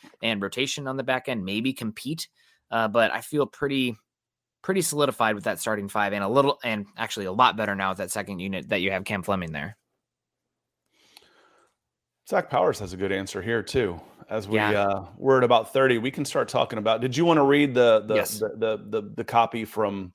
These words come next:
Speaker 2: about
Speaker 1: Yep.
Speaker 2: Miners real quick, and we can get, we can get back to the defensive side of the ball too.
Speaker 1: Yeah, absolutely. So Cynthia Froiland, shout out. She's, uh, been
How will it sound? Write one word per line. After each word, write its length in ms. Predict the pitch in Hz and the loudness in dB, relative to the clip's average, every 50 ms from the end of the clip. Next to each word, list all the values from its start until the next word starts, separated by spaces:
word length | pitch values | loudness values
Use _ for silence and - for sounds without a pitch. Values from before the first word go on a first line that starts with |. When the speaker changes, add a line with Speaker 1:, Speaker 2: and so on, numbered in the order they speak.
| _ _ _ _ _ _ _ _ _ _ _ - | _ _ _ _ _ _ _ _ _ _ _ -6
Speaker 2:
about 260 | 107 107 117 113 123 | 0 2 2 2 4
Speaker 1:
Yep. 60 | 123 | 2
Speaker 2:
Miners 380 | 117 113 117 117 117 113 107 110 | 2 0 0 0 -2 -4 -4 -2
real 120 | 120 113 | -2 -2
quick, 340 | 113 - 127 123 113 - - | 0 2 0 0 0 0 -6
and 100 | 98 104 | -8 -6
we 100 | 113 104 | -6 -6
can 140 | - 104 95 | -6 -8 -6
get, 200 | - 107 104 - | -6 -6 -6 -6
we 80 | 113 | -8
can 140 | 104 - 104 | -8 -6 -4
get 120 | 104 101 95 | -4 0 2
back 240 | 104 101 98 - - | 2 2 2 0 -4
to 360 | - 110 107 107 104 104 - - | -6 -4 -2 -2 -4 -6 -6 -6
the 80 | 120 | -6
defensive 500 | 117 107 143 156 - - - - - 87 | -4 -4 -4 -6 -6 -8 -10 -12 -12 -10
side 220 | - - 101 95 95 | -4 -2 -2 -2 -2
of 60 | 92 | -4
the 60 | 90 | -4
ball 220 | 87 95 92 92 92 | -4 -2 -2 -4 -4
too. 300 | - - - - - _ _ _ _ _ _ _ _ _ - | -6 -8 -8 -8 -10 _ _ _ _ _ _ _ _ _ -8
Speaker 1:
Yeah, 220 | - 110 92 - - - _ - - | -2 -2 -2 -2 -4 -12 _ -8 -4
absolutely. 440 | 117 131 131 - - 123 123 123 | -2 -2 -2 -2 -4 -4 -4 -4
So 140 | 117 - 117 | -4 -4 -4
Cynthia 340 | 110 - 220 233 208 214 185 | -2 -2 -2 0 2 0 0
Froiland, 360 | 165 170 156 156 151 147 147 | 2 2 2 4 4 2 0
shout 200 | - 139 131 131 | 0 2 2 4
out. 180 | 135 139 131 - | 4 4 2 0
She's, 320 | - - 131 131 120 110 | -4 -6 -6 -4 -4 -2
uh, 120 | 113 107 104 | -2 0 0
been 260 | 104 107 104 107 | -2 -4 -6 -6